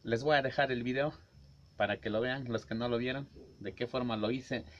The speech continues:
esta antena, ¿eh? ¿Qué les parece? Estas dos antenas prácticamente son ultra potentes, aunque esta es un poco más, ¿no? Porque tiene más materiales, más aluminio.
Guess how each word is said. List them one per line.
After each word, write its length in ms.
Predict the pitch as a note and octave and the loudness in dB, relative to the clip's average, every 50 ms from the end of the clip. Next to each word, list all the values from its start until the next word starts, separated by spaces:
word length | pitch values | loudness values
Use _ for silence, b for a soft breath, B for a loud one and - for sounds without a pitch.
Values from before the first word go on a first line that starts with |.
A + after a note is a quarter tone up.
| B B B B - - | B B B B -8 -6
esta 240 | B2+ B2 - A#2 G#2+ | -6 -2 0 0 0
antena, 420 | A2 - B2 A2+ G#2 G2 G2+ A#2 | 2 4 4 2 4 4 0 -2
¿eh? 80 | A#2+ - - - - - - | -2 -4 -10 -20 -20 -16 -6
¿Qué 100 | - B2+ | -4 0
les 160 | B2+ B2 - | 0 0 0
parece? 460 | - A2+ G2+ G2 F#2 - - F2+ E2 - - - B B B B B B B B B B B B - - | 0 0 0 0 0 -2 -2 -8 -10 -10 -14 -20 B B B B B B B B B B B B -6 -6
Estas 300 | D#3 D3+ - D3 D3 C#3+ | -6 -2 0 0 0 4
dos 200 | D#3 D#3+ D#3 - | 2 2 2 2
antenas 640 | C3+ C3+ C#3 - D3+ D3+ D3+ D#3 - - - - | -2 -4 -2 -2 -2 -2 -2 -4 -6 -8 -12 -14
prácticamente 920 | - - - D3 C#3+ - - C#3 - - C#3+ C#3+ D3 C#3+ - - D3+ C#3+ - - - | -6 -2 -2 -2 -2 -2 -8 -8 -6 -4 -4 -4 -4 -4 -4 -4 -4 -4 -6 -10 -14
son 360 | E3 - - C#3 C#3+ D3+ - - - - - - - - - - - - - - - | -12 -6 -4 -4 -4 -4 -8 -10 -16 -20 -20 -20 -20 -20 -20 -20 -20 -14 -10 2 4
ultra 400 | F3 E3+ D#3 - - C#3 B2+ - | 6 6 6 4 4 2 2 4
potentes, 640 | A2+ G2+ - - G2+ F2+ F2 - - - - - - B B B B B B B B B B B B B - | 0 -2 -2 -2 -2 -2 -4 -6 -10 -18 -20 -20 -20 B B B B B B B B B B B B B -4
aunque 500 | - A#2+ A#2+ A#2+ A#2 - B2+ B2 A#2+ - - | -2 -2 -2 -2 -2 0 0 0 0 2 0
esta 220 | D#3 D#3 - E3 | 0 0 2 0
es 140 | D#3 - E3+ | 2 2 2
un 100 | D#3 C#3+ | 0 2
poco 240 | - B2+ - - A2 | 0 0 0 0 2
más, 220 | A2 G#2 G#2 A2 | 2 2 2 2
¿no? 160 | C3 D3 C#3+ | -2 -4 -2
Porque 280 | - A2+ G2 - G2+ G2 | -2 -4 -2 -2 -6 -8
tiene 300 | - - C3+ B2 B2 A#2 | -6 -4 -2 0 2 2
más 220 | A#2+ B2 B2 - | 2 0 0 0
materiales, 560 | A#2 G#2 G2 A2 G#2 A#2 B2+ C3+ C#3 C3 A#2+ | -2 -2 0 0 0 0 0 0 -2 -4 -4
más 260 | B2+ B2 B2 A#2+ - - | -2 -2 -2 0 0 0
aluminio. 520 | A2 G#2 G2+ G#2 G#2+ G2 E2+ E2+ E2+ E2 | 0 0 0 0 -2 -2 -2 -4 -6 -8